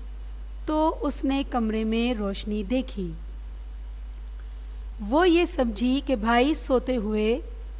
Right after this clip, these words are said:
रोशनी बुझाना भूल गया है। वो उठकर चुपके से कमरे में गई तो देखा कि उसका भाई पढ़ने में मसरूफ़ था।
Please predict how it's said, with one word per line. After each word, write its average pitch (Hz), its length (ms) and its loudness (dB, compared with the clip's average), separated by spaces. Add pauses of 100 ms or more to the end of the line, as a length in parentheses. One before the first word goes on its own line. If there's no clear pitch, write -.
रोशनी 285 540 6
बुझाना 226 760 2 (420)
भूल 269 340 2
गया 208 300 2
है। 185 420 -2 (1200)
वो 254 180 4
उठकर 339 520 4
चुपके - 460 0
से 254 360 2
कमरे 262 400 2
में 269 220 4
गई 214 480 0 (560)
तो 359 120 2
देखा 220 560 0 (380)
कि 311 80 0
उसका - 440 -2
भाई 240 380 4
पढ़ने 277 440 4
में 262 280 4
मसरूफ़ 220 600 -2
था। 202 360 -2